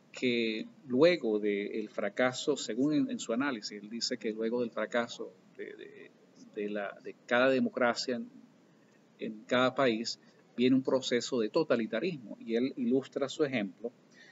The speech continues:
con el caso de Italia, el ascenso del fascismo en Italia y el ascenso del nazismo en Alemania. Es importante que Juan Clau-, Juan Claudio Lechín, eh, haga esta afirmación porque ilustra la gravedad de lo que significa el chavismo en el poder.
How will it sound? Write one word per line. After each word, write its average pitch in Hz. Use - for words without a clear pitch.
con 160
el 113
caso 120
de 117
Italia, 107
el 101
ascenso 120
del 113
fascismo 120
en 110
Italia 113
y 123
el 107
ascenso 127
del 107
nazismo 107
en 143
Alemania. 101
Es 147
importante 156
que 117
Juan 104
Clau-, 123
Juan 113
Claudio 143
Lechín, 113
eh, 110
haga 117
esta 135
afirmación 110
porque 123
ilustra 147
la 135
gravedad 113
de 113
lo 107
que 110
significa 113
el 127
chavismo 135
en 107
el 98
poder. -